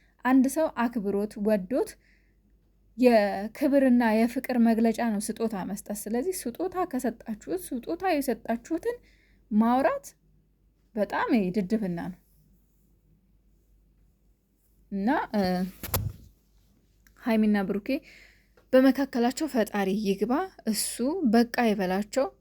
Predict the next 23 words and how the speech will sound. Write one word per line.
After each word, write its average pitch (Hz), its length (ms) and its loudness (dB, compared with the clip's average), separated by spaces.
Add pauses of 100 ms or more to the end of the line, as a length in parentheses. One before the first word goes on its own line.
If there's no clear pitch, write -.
(160)
ፈጣሪ 202 400 -2 (120)
እውነተኛ 240 460 0 (100)
ፍቅር 208 280 0
ያለው 208 280 2
እውነትም 214 480 -2
ፈጣሪ 226 420 -2
ጋ 196 200 -2
ነው፣ 226 140 -6 (840)
አንተ 240 300 6
ጋ 220 80 2 (100)
ነው 185 160 -4 (160)
አምላኬ 196 440 -2
ሆይ 190 200 -2
እውነተኛ 220 400 0 (100)
ፍቅር 196 280 -6
ያለውና 180 440 -4 (1400)
ወረት 214 280 2
የሌለው 190 340 0
ፍቅር 196 340 -6
ያለውና 185 440 -2 (460)
እሱ 214 260 -6
ጋ 190 180 -2
ነው። 208 160 -4